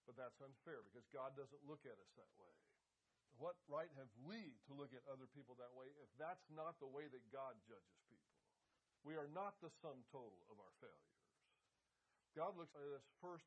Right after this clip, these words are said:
and foremost as individuals who have been justified by grace through faith. Our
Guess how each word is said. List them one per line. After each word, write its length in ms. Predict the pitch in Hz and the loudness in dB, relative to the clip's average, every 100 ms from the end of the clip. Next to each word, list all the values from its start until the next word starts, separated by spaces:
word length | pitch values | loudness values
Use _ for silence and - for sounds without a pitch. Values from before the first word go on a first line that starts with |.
| 156 | -10
and 80 | 135 - - | -10 -12 -2
foremost 560 | 190 196 107 107 139 - _ - _ _ _ _ _ 156 | 4 4 2 -2 -6 -12 _ -20 _ _ _ _ _ 2
as 240 | 147 143 - | 2 0 -8
individuals 640 | 175 180 156 135 156 147 | -4 -2 -2 -2 -4 -4
who 80 | 156 | -4
have 160 | 139 139 | -4 -4
been 160 | 127 107 | -8 -2
justified 880 | 180 180 - 135 - 101 92 110 143 147 _ _ _ _ _ | 0 0 -6 -10 -6 -6 -6 -8 -8 -10 _ _ _ _ _
by 160 | 120 117 120 | -4 -4 0
grace 320 | 123 127 - 123 | 0 0 -6 -8
through 160 | 123 - | -8 -6
faith. 280 | 107 82 - - - _ _ _ _ _ _ _ _ _ _ _ _ | -10 -10 -16 -20 -20 _ _ _ _ _ _ _ _ _ _ _ _
Our 80 | 151 | -4